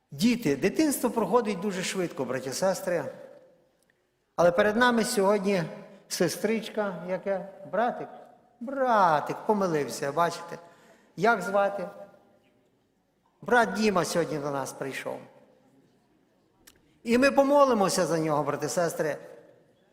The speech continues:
щоб Бог благословив його. Його принесли батьки. Його принесли батьки.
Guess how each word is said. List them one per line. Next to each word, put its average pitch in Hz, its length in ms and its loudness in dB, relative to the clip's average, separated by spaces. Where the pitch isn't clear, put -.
щоб 233 340 4
Бог 302 220 4
благословив 240 960 4
його. 160 300 4
Його 233 280 4
принесли 214 600 2
батьки. 180 800 0
Його 175 220 4
принесли 180 500 0
батьки. 190 600 -2